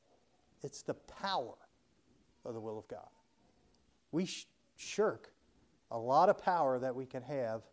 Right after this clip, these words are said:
through prayer. We need to give it much in all different ways. Even the Bible tells us that the point of always being in prayer for all things, continually being in prayer, that, that's how it should become.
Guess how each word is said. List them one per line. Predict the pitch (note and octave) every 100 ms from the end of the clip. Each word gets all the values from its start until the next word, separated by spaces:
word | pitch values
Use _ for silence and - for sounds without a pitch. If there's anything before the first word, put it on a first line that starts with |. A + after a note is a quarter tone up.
| _ _ - _ _ _ _ _ -
through | C#3 C3 B2 A2+ _ _ _ _ _ -
prayer. | A#2+ G#2+ F2+ _ _ _ _ - _ _ _ _ _ _
We | D3
need | D3+ D3
to | B2+
give | D3
it | C#3+ - - _ _ _ _ _
much | C#3 D3+ B2+ -
in | D3 C#3
all | E3 E3+
different | C3+ F3 E3 A#2+
ways. | A2 F#2+ F2 - - _ _ - _ _ -
Even | G3 G3 G3+ G3
the | D#3
Bible | C#3+ D#3+ D#3
tells | D3 D#3 C#3+
us | D3
that | - C3
the | B2+
point | - E3 E3+ E3+
of | C3 C3+
always | - D3+ E3+ E3+ E3 C3
being | C#3+ C#3+
in | C3
prayer | A2+ D3 D3
for | C#3 A#2+
all | B2+
things, | C3 C3+ -
continually | C#3 - F3+ F3+ G#2+ -
being | A#2 B2
in |
prayer, | A#2 - - - _ _ _ _ - _ _ _ _ _
that, | B2+ B2 B2
that's | C3 C#3+
how | - D3
it | B2
should | - A#2+
become. | A#2 - D#3